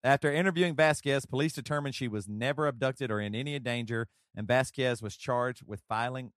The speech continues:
a false police report. Yeah, we've had other ones, and I just don't understand. Like, she,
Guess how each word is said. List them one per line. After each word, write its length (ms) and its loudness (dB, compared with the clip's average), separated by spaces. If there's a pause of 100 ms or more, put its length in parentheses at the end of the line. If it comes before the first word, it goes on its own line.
(120)
a 220 -6
false 320 -2
police 260 -4
report. 240 -6
Yeah, 100 2
we've 100 0
had 180 2
other 180 2
ones, 200 -2 (260)
and 140 0
I 80 6
just 180 -2
don't 160 8
understand. 420 4
Like, 120 10
she, 340 2